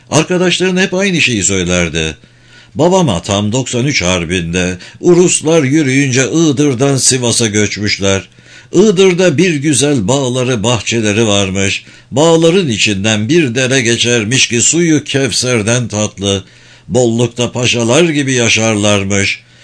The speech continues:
Südü bozuk emmim Iğdır'da kalmış, malın mülkün üstüne oturmuş. Urus'la arayı bulmuşlar.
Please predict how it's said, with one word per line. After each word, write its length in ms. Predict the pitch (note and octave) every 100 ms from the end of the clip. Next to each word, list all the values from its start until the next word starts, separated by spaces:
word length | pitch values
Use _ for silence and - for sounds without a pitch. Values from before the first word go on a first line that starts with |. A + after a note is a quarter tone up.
| - -
Südü 460 | - C4+ A3+ A3
bozuk 360 | G3+ E3+ F#3 D#3
emmim 440 | E3 D#3 D3+ C3+
Iğdır'da 580 | D3+ D#3+ C3 C#3 A#2 C3
kalmış, 480 | A#2+ A#2 A2+ A2+ -
malın 340 | D3 D3+ D#3
mülkün 420 | A#2+ D3 C3+ C#3
üstüne 320 | C3 A#2+ - A#2
oturmuş. 840 | A#2+ G#2 A#2 A2+ G#2+ A2 G#2+ - _ _
Urus'la 480 | D#3 D#3+ F#3 - E3+
arayı 340 | E3+ F3+ F3+
bulmuşlar. 800 | F3 F3 F#3 A3+ C3 B2 G#2 F#2+